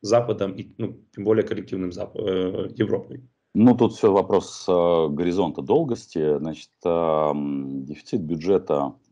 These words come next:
Speaker 2: м, а, января сейчас надо будет смотреть в первую декаду ию-, марта. А, там есть, э, ну, справедливости ради, он, и, конечно, разогнан, существенно разогнан, там выбрано так якобы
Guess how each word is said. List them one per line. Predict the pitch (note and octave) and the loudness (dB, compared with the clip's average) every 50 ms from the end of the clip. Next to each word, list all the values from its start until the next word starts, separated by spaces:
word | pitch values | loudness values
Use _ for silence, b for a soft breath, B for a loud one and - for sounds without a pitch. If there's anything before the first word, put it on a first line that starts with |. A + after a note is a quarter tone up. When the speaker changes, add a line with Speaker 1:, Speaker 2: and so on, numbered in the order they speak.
| _ _ _ - | _ _ _ -10
Speaker 2:
м, | D#2 D2 C#2+ C#2 C#2+ C#2+ C#2+ C#2 | -6 -6 -4 -2 -2 -2 -2 -2
а, | C#2 C#2 C#2 C#2 C2+ C2+ C2+ C2 | -2 -2 -2 -2 -2 -4 -4 -4
января | C2 C#2 C#2+ C#2+ D#2+ F#2 B2 D3+ E3+ E3 - _ _ _ _ _ _ _ - - | -4 -2 0 0 2 2 2 2 0 -2 -6 _ _ _ _ _ _ _ -20 -14
сейчас | - - A2 A2+ - | -2 -2 -2 -2 0
надо | A2+ F#2+ F2 | -2 -2 -2
будет | D#2+ E2 D#2+ - | -2 -4 -4 -6
смотреть | - - D2 - - F#2 A2 A2 A2 - - - - - | -4 -6 -6 -4 -2 -2 -2 -2 -2 -4 -12 -18 -12 -8
в | D2 C#2 C2+ - D2+ D#2+ E2+ E2+ D#2 - - | -8 -8 -4 -2 0 2 4 2 2 2 2
первую | G2 G2 F2 D#2 C#2+ C2+ | 2 2 2 2 -2 -4
декаду | C#2+ - - F2 D#2 C#2+ C#2+ | -6 -4 -2 -2 -2 0 -2
ию-, | C#2 C#2 C2 | -4 -4 -4
марта. | B1+ C2+ D2+ D2 - - _ - - - _ _ _ _ _ _ _ _ _ _ _ _ _ _ - | -2 0 0 0 0 -2 _ -14 -20 -20 _ _ _ _ _ _ _ _ _ _ _ _ _ _ -6
А, | C2+ C#2+ C#2+ C#2 C#2 | -4 -2 0 0 -2
там | - - G2+ G#2+ G#2 F#2 | -2 2 2 4 4 4
есть, | D#2+ D#2 F#2+ F#2+ E2 - - _ _ - - | 0 0 0 -2 -2 -2 -6 _ _ -6 -2
э, | D#2+ D#2 D2 D2 C#2+ C#2+ C#2+ | 0 2 2 2 0 0 -2
ну, | D2 E2+ E2+ D2+ - - _ _ | -2 -2 -4 -4 -6 -8 _ _
справедливости | - - - - F2+ F#2 F#2+ F2+ F2 F2 D#2+ D2 - - D#2+ | -18 -8 -2 0 2 2 2 2 2 2 0 0 0 -2 0
ради, | D#2+ E2 D2 C2 C2 C2+ | 2 2 2 2 -2 -4
он, | - - D#2 E2 E2 E2 | -2 -2 0 0 0 -2
и, | C#2+ - - - C2+ B1+ - - | -2 -4 -10 -14 -14 -14 -14 -8
конечно, | - - F2+ F2 - - - C#2+ | -2 0 0 0 0 -2 -2 2
разогнан, | D2 D#2+ D#2 A2 D3+ E3 E3+ - E2+ C2+ A#1 - _ | 2 4 6 8 6 6 6 2 -2 -2 -4 -12 _
существенно | - - - - - - - G2+ - - - C#2+ | -18 -12 -10 -8 -6 0 0 0 0 0 -4 0
разогнан, | C#2 C#2 C#2 D2 C2 B1+ B1+ B1 A#1+ | 0 0 0 0 -2 -4 -4 -8 -6
там | - C2+ C2+ | -6 -6 -4
выбрано | C#2+ D#2 C#2 C#2+ D2 C#2 C#2 B1+ | -4 -4 -4 -2 -4 -4 -4 -6
так | - C2 - _ - - | -6 -10 -10 _ -18 -12
якобы | - C#2 C#2 - - C#2 B1+ A#1 A1 | -8 -6 -6 -6 -6 -8 -10 -10 -12